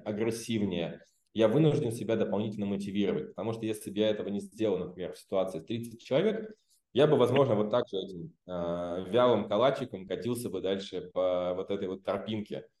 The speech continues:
пока опять меня что-то бы не встряхнуло. Здесь я понимал, что чего ты хочешь, Влад?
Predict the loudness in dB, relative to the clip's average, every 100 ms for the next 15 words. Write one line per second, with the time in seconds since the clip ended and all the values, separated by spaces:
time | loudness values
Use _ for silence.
0 | _ -6 0 2 2 0 0 -2 -2 -2
1 | -4 -6 -10 -12 -8 -8 -6 -8 -8 -14
2 | _ _ _ _ _ _ _ -12 -4 -2
3 | -2 -2 0 2 0 0 -2 -2 -4 -14
4 | _ _ 0 2 2 0 -2 -4 -8 -8
5 | -8 -10